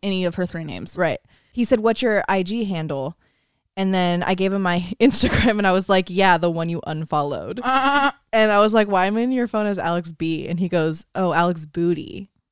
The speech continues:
Speaker 2: And then he goes to tell, and then he's like, "Oh, wait, no, it might not have been Booby, Booty. It might have been Alex Bumble."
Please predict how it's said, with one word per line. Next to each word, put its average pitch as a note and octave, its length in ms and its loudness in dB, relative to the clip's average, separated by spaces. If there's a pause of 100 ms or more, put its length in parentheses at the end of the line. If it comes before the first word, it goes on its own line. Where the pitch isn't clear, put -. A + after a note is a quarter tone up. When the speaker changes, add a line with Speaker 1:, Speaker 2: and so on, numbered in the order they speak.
(440)
Speaker 2:
And G3 140 0
then G3+ 140 2
he G#3+ 100 2
goes G3 220 2
to F#3 100 -4
tell, E3+ 200 2
and A#2+ 200 -4
then F#3 100 0
he's F#3+ 200 0
like, E3 280 2
"Oh, G3 120 4
wait, F#3 180 2
no, F3 160 0
it D3 40 -4
might D#3+ 160 -4
not E3+ 140 -2
have F3 80 -2
been E3 180 0
Booby, D3+ 360 -6
Booty. D#3 400 -2
It - 140 -8
might E3+ 180 -4
have D#3+ 80 -6
been D#3 120 -4
Alex C3+ 280 -8
Bumble." A2+ 480 -10